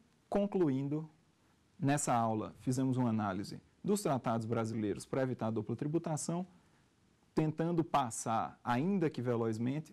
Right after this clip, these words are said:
artigo a artigo, estabelecendo as peculiaridades dos mesmos. Então, o Brasil, eh, esses tratados internacionais assinados pelo Brasil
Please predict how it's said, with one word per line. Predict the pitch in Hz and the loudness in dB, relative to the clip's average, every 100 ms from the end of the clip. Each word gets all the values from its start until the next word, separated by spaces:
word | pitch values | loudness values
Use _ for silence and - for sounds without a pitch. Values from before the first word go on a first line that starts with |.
| - | -4
artigo | 143 123 - 135 127 | -2 -2 -2 0 0
a | 120 | -2
artigo, | 113 - 165 | -4 -4 -4
estabelecendo | 175 - 160 143 - 123 | -6 -4 -2 -2 -2 -4
as | 127 | -4
peculiaridades | 123 123 123 120 110 107 95 110 | -4 -6 -2 -2 -2 -6 -8 -8
dos | 123 117 | -8 -8
mesmos. | - - - - - _ _ - | -10 -14 -18 -20 -20 _ _ -2
Então, | 262 254 247 - | -2 0 -2 0
o | 190 | 0
Brasil, | 190 175 135 151 156 123 - - | 2 2 2 4 4 2 -2 -4
eh, | 120 110 113 92 | 0 0 0 2
esses | 127 143 156 | 2 2 0
tratados | 135 120 143 135 | 0 0 0 0
internacionais | 131 120 117 113 - 110 107 | 0 0 0 0 -2 -2 0
assinados | 110 - 117 107 | -2 -2 -2 -2
pelo | - 107 | -2 -2
Brasil | 110 92 123 139 | -2 -4 -2 -4